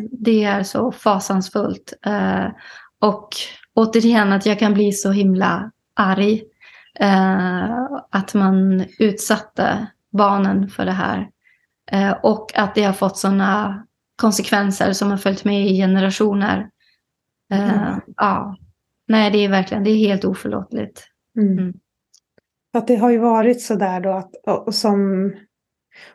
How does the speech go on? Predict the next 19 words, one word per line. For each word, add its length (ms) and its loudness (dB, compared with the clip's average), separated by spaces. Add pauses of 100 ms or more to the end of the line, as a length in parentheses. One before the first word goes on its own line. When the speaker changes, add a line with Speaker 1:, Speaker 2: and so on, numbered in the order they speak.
Speaker 2:
och 120 2
jag 200 4
kan 140 4
ju 80 4
också 380 -2
säga, 200 -2
jag 120 0
tänker 320 0
på 200 -2
de 180 2
historier 480 2
jag 160 2
har 140 2
hört 100 -8
hemifrån. 960 -2
Min 160 2
Aja 340 0
till 180 -2
exempel 680 -2